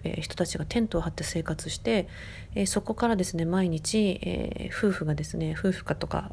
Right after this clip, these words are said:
えー、まあ、個人がですね、スーツに着替えて出勤したりしてるっていうのもあるらしいんですよね。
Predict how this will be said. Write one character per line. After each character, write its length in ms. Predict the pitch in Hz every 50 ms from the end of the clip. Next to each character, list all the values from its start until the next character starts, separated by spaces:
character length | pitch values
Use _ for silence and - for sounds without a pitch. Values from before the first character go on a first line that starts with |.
| - -
え 280 | - - - - - - - - - - - - - - - - - - - - - - - - - - - - - - - -
ー、 40 | -
ま 60 | 175
あ、 20 | 160 -
個 120 | - 214
人 160 | 196 190 165
が 100 | 170 170
で 100 | - 165
す 120 | - - 185
ね、 120 | 180 180
ス 180 | - - - 240
ー 40 | 233
ツ 120 | - 180
に 60 | 170
着 160 | 165 - - 185
替 120 | 202 226
え 60 | 226
て 100 | - 170
出 140 | - - -
勤 200 | - - 180 175
し 60 | 175 -
た 80 | 180
り 80 | 160 156
し 80 | 156
て 80 | - 160
る 200 | 151 - - - - -
っ 40 | -
て 80 | - 202
い 40 | 196
う 120 | 190 196
の 120 | 202 233 254
も 160 | 226 - -
あ 60 | 175
る 100 | - 170
ら 100 | 160 160
し 200 | 156 - - 190
い 100 | 175 160
ん 80 | 147 139
で 80 | 143
す 100 | 147 -
よ 60 | 175 175
ね。 200 | 190 220 233